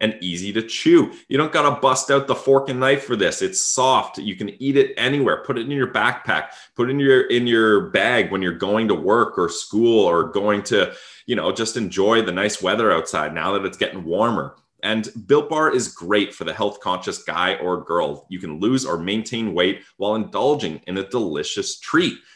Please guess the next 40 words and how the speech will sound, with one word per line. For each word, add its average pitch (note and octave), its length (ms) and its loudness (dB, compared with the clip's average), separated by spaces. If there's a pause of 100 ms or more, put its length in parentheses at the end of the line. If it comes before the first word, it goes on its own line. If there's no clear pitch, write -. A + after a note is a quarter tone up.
(160)
The G2+ 80 -10
bars A2 420 0
are E2 180 -6
low B2 280 4
calorie, D2+ 460 -8 (200)
low B2 180 4
sugar, E2 440 -4 (260)
high B2+ 240 -2
protein, F#2 680 -2 (240)
and G#2 460 -4
high F2 400 -4 (220)
fiber. E2 400 -6 (260)
Guys, F#2+ 540 -2
for F#2+ 80 -12
my F#2 120 -2
pick D3 280 -6
of D3 100 -2
the C3+ 80 2
day, G2 400 0 (240)
I'm C3+ 160 0
not F3 180 0
gonna, D3+ 600 0
I'm B2 100 -2
not C#3+ 160 0
gonna C3 140 -2
shout A#2 240 2
out B2+ 120 4
a G#2 60 0
flavor G2+ 360 0
here. C#3 300 0
I'm C#3 140 -2
just - 160 -8
gonna F#3+ 160 -2
shout A#2 260 0
out C3+ 220 4
Built G#2+ 240 2
Bar A#2+ 300 4
in G#2 340 0
general, G2 380 -2
because - 500 -4